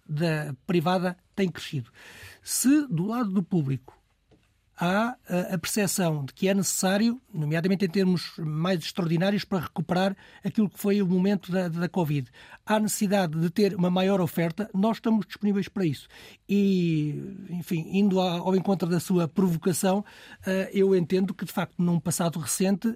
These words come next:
eh, aqui um excesso de ideologia, eh, penalizou aquilo que, aquilo que, que podia ser uma, uma, uma relação mais, eh, mais direta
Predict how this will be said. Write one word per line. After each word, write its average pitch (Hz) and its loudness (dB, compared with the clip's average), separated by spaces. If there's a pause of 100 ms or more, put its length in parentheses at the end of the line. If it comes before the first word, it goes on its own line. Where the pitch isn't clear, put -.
eh, 190 0
aqui 208 0
um 180 2
excesso 170 -2
de 175 0
ideologia, 165 2 (440)
eh, 196 4 (140)
penalizou 185 4 (320)
aquilo 208 2
que, 214 2 (340)
aquilo 196 0 (160)
que, 202 0
que - -20
podia 208 2
ser 208 0 (240)
uma, 196 2
uma, 160 -4
uma 190 0
relação 190 0 (280)
mais, 175 -2
eh, 156 -4 (320)
mais 156 -6 (140)
direta 196 0